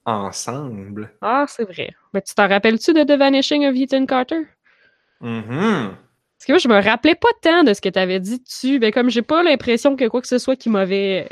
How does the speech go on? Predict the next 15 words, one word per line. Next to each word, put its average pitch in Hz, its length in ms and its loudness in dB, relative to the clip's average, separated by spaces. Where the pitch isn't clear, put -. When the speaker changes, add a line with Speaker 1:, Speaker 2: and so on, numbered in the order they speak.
Speaker 2:
qui - 140 -8
m'avait 185 280 -2
spoilé, 202 600 2
mettons, 220 340 -4
là. 233 80 -6
Speaker 1:
Ben, 123 160 2
je - 100 -8
pense - 200 -12
pas 131 100 -6
que 113 40 -8
j'ai 123 120 -4
spoilé 117 360 -6
la 113 140 -10
fin, - 160 -16
là. 131 260 -16